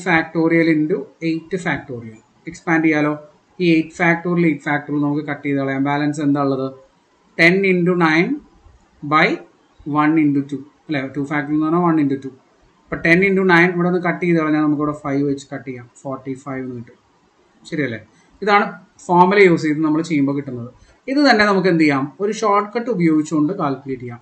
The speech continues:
ഷോർട്ട് കട്ട് എന്ന് വെച്ചാൽ ടെൻ സി ടു. അപ്പോൾ നമ്മൾ എഴുതേണ്ടത് ഡിനോമിനേറ്ററിൽ ഈ ടു എന്ന് പറയുന്ന number വെച്ച് one into two. Two ആയതുകൊണ്ട് one into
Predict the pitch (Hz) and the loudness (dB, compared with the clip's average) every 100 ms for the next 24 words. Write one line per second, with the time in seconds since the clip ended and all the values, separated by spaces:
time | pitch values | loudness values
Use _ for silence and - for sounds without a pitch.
0 | - 165 165 196 185 196 180 175 202 - | -12 -8 -6 -6 -6 -6 -4 -2 -2 -4
1 | _ _ _ _ - 185 208 214 190 170 | _ _ _ _ -2 0 0 -2 -2 -4
2 | 170 147 - _ _ _ _ _ _ _ | -4 -14 -18 _ _ _ _ _ _ _
3 | _ - 202 190 190 170 170 160 139 - | _ -4 0 4 4 4 4 2 0 -4
4 | - 151 156 160 170 170 151 143 139 - | -6 -4 0 2 2 2 2 -2 -4 -6
5 | - 170 175 - 196 226 - 170 170 151 | -8 -8 -6 -4 -4 -4 -6 0 0 0
6 | 151 156 143 143 143 127 - 233 - _ | 0 0 0 0 0 -4 -8 -12 -12 _
7 | _ _ - 143 143 143 131 123 127 - | _ _ -6 -2 2 2 0 -4 -10 -16
8 | - - - _ _ - _ _ - - | -20 -20 -20 _ _ -20 _ _ -20 -8
9 | 165 175 175 175 190 220 233 190 180 165 | 0 4 4 4 4 4 4 6 4 2